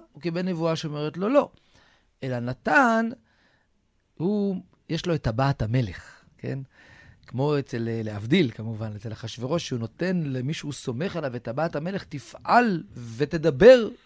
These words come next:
בשבילי", ודאי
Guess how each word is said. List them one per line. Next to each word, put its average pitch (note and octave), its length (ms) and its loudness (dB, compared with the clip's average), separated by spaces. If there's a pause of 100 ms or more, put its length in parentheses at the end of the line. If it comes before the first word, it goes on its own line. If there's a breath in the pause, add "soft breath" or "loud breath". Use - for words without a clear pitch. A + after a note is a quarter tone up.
(560 soft breath)
בשבילי", D#3+ 760 -2 (920 soft breath)
ודאי E3 320 4